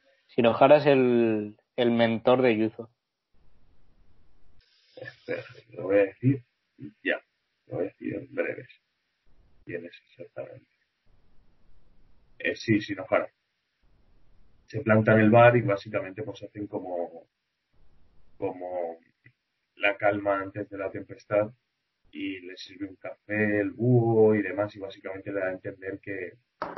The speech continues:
Speaker 2: es una buena persona, pero que tienen que ir a por él, ¿sabes? Y ya llegamos al final de la segunda temporada, donde ya se organiza todo,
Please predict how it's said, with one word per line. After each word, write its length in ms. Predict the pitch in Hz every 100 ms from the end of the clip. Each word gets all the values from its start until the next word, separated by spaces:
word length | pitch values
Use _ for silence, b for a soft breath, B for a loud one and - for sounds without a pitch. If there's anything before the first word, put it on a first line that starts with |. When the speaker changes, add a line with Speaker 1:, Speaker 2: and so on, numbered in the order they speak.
| 101
Speaker 2:
es 80 | - 107
una 100 | 107
buena 180 | 104 104
persona, 420 | 104 - 110 117
pero 200 | 113 110
que 220 | 101 90 -
tienen 240 | 101 95
que 120 | 92 92
ir 60 |
a 80 | 87
por 160 | - -
él, 180 | 123 -
¿sabes? 420 | - - - - _ _ _ _ - - _ _ - - _ _ _ _ _ _ -
Y 180 | 123 110
ya 120 | 113
llegamos 500 | 110 113 120 110 101
al 140 | 98 98
final 280 | 101 98
de 100 | 104
la 60 | 98
segunda 360 | 101 104 101 104
temporada, 400 | 101 107 107 110
donde 340 | 113 95 92
ya 140 | 90
se 120 | - 107
organiza 520 | 95 90 95 104 104
todo, 400 | 110 110 123